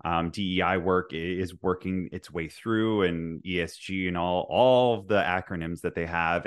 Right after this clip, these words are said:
And supplier chain is becoming a massive part of it because they have pressure from their tops of, like, "Okay, we need to introduce this. How are we doing it?" And they're coming through the supply chains of these small suppliers and they're going, "Oh, hey,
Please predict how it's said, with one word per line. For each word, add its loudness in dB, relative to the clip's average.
And -2
supplier 0
chain -4
is -6
becoming -6
a -4
massive -6
part 2
of 0
it -6
because -2
they 4
have -4
pressure -6
from -8
their 0
tops -4
of, -14
like, -6
"Okay, -6
we -6
need -6
to -10
introduce -8
this. -6
How -2
are -2
we -4
doing -2
it?" -4
And -2
they're 0
coming -4
through -6
the -2
supply -4
chains -10
of -14
these -12
small -6
suppliers 0
and -4
they're -4
going, -4
"Oh, 2
hey, -2